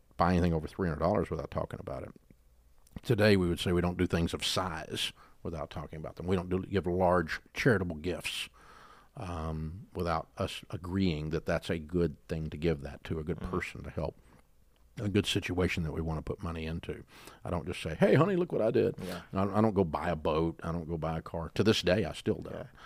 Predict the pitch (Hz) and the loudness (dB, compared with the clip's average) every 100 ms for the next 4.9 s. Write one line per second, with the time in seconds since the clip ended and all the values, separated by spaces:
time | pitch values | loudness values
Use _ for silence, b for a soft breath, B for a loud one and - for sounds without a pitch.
0 | B B - - 90 123 98 85 107 147 | B B -12 2 4 6 4 0 0 0
1 | 143 135 139 - 127 131 123 123 123 - | 0 0 -2 0 0 0 2 2 2 0
2 | - 131 120 113 120 98 117 - 110 117 | -2 0 4 4 4 2 -2 -2 2 2
3 | 110 - - - 170 185 78 82 90 76 | 2 -2 -12 -2 0 2 0 0 0 0
4 | 90 107 123 117 131 131 - - 123 | 0 2 4 4 4 0 -6 -2 -2